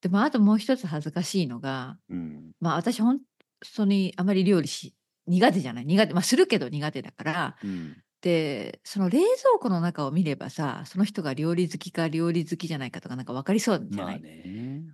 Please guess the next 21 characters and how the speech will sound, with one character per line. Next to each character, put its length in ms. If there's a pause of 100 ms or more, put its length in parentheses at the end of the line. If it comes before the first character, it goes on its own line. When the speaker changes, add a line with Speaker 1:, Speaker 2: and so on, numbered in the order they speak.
(120)
Speaker 1:
で 100
ね、 280 (480)
着 220
い 40
た 120
日 160
が 140
ほ 100
ん 40
と 60
悪 200
か 100
っ 100
た。 220
ほ 100
ん 60
と 80
そ 100
の 80
日 140
は、 340